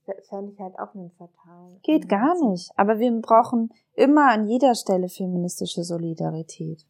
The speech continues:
Speaker 1: Ja.
Speaker 2: Also
Speaker 1: Und halt auch mit Müttern.
Speaker 2: Na klar. Aber, also warum denn nicht?
Speaker 1: Das ist halt manchmal, denke ich, ein schmaler Grat zwischen Kritik
Speaker 2: Mhm.
Speaker 1: daran, sich für Kinder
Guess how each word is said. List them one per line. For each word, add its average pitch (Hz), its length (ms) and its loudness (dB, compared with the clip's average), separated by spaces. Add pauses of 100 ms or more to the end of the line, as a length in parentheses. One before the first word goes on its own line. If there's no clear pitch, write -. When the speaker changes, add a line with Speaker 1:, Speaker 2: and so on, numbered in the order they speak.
(200)
Speaker 1:
Ja. 196 240 -12 (540)
Speaker 2:
Also 190 480 -4
Speaker 1:
Und 180 180 -6
halt 190 240 -10
auch 190 260 0
mit 190 200 -10 (720)
Müttern. 190 520 -8 (280)
Speaker 2:
Na 285 140 -2
klar. 190 720 -2 (160)
Aber, 208 380 0
also 202 180 0
warum 262 300 4
denn 254 220 -2
nicht? - 400 -2 (100)
Speaker 1:
Das 214 160 0
ist 233 160 -14
halt 311 200 -4
manchmal, 240 340 -14
denke 226 220 -16
ich, 214 60 -18
ein 208 80 -16
schmaler 233 400 -12 (120)
Grat 233 260 -8
zwischen 202 460 -20 (100)
Kritik - 640 -8
Speaker 2:
Mhm. 247 420 -2 (400)
Speaker 1:
daran, 269 420 -6
sich 262 200 -20
für 262 120 -16
Kinder 277 280 -10